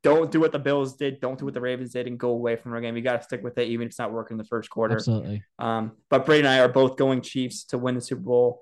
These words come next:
Speaker 1: It's gonna be Patrick Mahomes' third ring, unfortunately, as I don't wanna see that, but I just think that's what's gonna happen.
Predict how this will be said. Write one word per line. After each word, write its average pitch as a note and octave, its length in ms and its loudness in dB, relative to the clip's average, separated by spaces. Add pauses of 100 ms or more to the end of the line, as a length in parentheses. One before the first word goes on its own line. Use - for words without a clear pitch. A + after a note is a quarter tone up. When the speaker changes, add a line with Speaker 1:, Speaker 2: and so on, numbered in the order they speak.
(280)
Speaker 1:
It's - 80 -16
gonna B2 160 -4
be A#2 80 -2
Patrick A#2+ 360 -4
Mahomes' A#2 320 -4
third A#2+ 220 0
ring, A#2 420 -6 (140)
unfortunately, A#2 800 -2
as A2+ 160 -2
I A2 80 -2
don't A2 240 -6
wanna A2 140 -6
see A2 220 -8
that, A2 260 2
but G#2+ 160 2
I A2+ 80 0
just A2 140 -10
think A2 260 -10 (400)
that's A#2 100 -2
what's A#2+ 100 -10
gonna A2 120 0
happen. A2 640 0